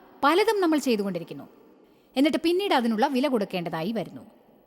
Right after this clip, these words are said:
അതിനുശേഷം ദൈവം അത് നേരെയാക്കണമെന്ന് ആഗ്രഹിക്കുന്നു.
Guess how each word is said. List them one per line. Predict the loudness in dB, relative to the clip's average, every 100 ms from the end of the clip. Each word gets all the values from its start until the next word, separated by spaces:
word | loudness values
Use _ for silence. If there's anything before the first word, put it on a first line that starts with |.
| _ _ 0
അതിനുശേഷം | 2 2 2 0 2 4
ദൈവം | 4 4 0
അത് | 0 0
നേരെയാക്കണമെന്ന് | 0 0 -2 -2 -4 -6
ആഗ്രഹിക്കുന്നു. | -8 -12 -14 -16